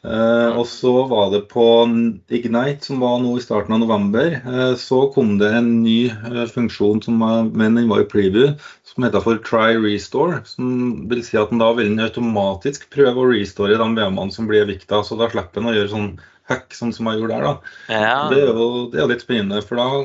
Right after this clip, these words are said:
Speaker 1: kanskje Azure slår det på automatisk, men bare det at de kanskje må gjøre det på et annet underliggende cluster, eller en annen availability zone internt i samme region,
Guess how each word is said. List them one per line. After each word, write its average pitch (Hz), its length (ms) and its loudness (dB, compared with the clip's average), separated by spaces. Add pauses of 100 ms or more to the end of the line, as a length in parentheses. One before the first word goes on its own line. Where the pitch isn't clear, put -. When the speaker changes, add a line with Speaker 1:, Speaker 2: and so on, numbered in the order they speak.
Speaker 1:
kanskje 117 320 -2
Azure 104 260 -6
slår 104 300 0
det 95 100 -6
på 107 320 0
automatisk, 110 720 -2
men 123 160 0
bare 101 160 0
det 101 140 0
at 101 100 -6
de 104 320 -4
kanskje 104 320 -6
må 107 80 0
gjøre 98 240 0
det 90 80 -10
på 110 80 2
et 107 160 -2
annet 101 240 0
underliggende 95 720 -2
cluster, 104 480 0
eller 104 220 6
en 104 100 0
annen 101 240 -2
availability 101 800 0
zone 104 320 -4
internt 101 400 -4
i 104 80 -4
samme 104 240 -2
region, 107 480 0